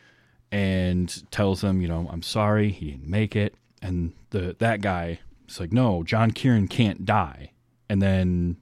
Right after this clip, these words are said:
lo and behold, there he is, walking down the, the hospital hallway like, uh,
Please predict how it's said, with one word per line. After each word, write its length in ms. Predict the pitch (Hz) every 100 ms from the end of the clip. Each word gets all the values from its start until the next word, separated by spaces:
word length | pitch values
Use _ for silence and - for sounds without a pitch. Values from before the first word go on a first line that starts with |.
| -
lo 160 | 117
and 80 | 175
behold, 320 | 151 214 190
there 160 | 160 196
he 120 | 214
is, 340 | 226 98 - 101
walking 300 | 117 127 127
down 180 | 135
the, 120 | 117 - - _ _ -
the 140 | 101
hospital 680 | 120 135 131 113 104 101 98
hallway 420 | - 151 113 82
like, 300 | 82 82 -
uh, 240 | 90 82